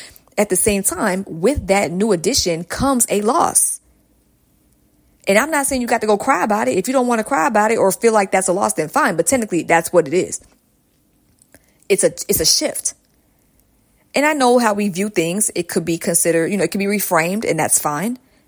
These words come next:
But even for others, if they're struggling with that reframe, I'm telling you, that you're okay to feel that way, because factually, that's what happened. It was a change. It was a shift.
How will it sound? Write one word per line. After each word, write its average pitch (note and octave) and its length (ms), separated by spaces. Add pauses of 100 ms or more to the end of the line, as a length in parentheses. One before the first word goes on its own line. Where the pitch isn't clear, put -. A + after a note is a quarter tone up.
(120)
But F#3 380
even F#3 300
for F#3 180
others, G3 480
if E3+ 100
they're F3+ 120
struggling F#3+ 460
with F3+ 160
that E3+ 160
reframe, F3+ 520
I'm D3+ 160
telling A3+ 320
you, D#3+ 240 (320)
that E3+ 280
you're G3 180
okay F3+ 320
to E3+ 160
feel D4 200
that F3+ 180
way, E3 120
because F3 340
factually, G#3+ 480
that's G3 260
what E3 140
happened. G#3 420 (480)
It A3 100
was F#3 240
a E3 140
change. F#3+ 480
It F#3 60
was F3+ 160
a C3+ 120
shift. - 500